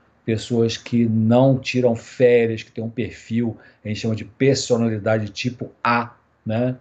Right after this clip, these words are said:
Que anos atrás entrou, essa personalidade tipo A, ela entrou como um dos fatores de risco pra doença cardíaca, né? Além de colesterol alto, vida sedentária,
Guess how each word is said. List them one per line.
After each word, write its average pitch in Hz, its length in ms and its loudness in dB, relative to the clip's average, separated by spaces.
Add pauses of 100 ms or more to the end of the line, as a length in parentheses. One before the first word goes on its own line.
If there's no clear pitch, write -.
(380)
Que 110 160 0
anos 113 200 2
atrás 110 460 0
entrou, 135 600 2 (160)
essa 101 220 -16
personalidade 110 540 -4
tipo 98 280 -8
A, 139 280 -2 (280)
ela 104 200 -2
entrou 117 380 0
como 127 340 2
um 240 80 2
dos 214 140 -4
fatores 151 460 0
de 139 100 0
risco 131 240 -4
pra 156 100 -6
doença 139 320 -2
cardíaca, 131 720 -4
né? 120 300 -2 (240)
Além 101 240 2
de 107 100 -2
colesterol 107 640 0
alto, 117 360 4
vida 107 240 -2
sedentária, 107 960 -2